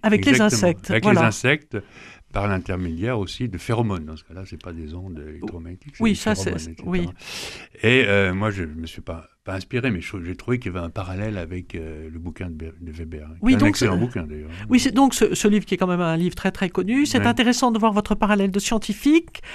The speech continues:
Speaker 1: Vous arrivez dans cette forêt de Daintree, vous faites,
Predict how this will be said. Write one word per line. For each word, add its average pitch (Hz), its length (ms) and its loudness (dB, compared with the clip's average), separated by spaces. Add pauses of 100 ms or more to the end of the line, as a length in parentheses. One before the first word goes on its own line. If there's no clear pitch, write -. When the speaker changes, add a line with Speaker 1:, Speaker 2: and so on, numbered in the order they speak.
(680)
Speaker 1:
Vous 202 140 2
arrivez 220 260 4
dans 208 100 2
cette 208 220 -2
forêt 190 300 0
de 175 100 -4
Daintree, 233 800 4
vous 233 120 0
faites, 226 360 -2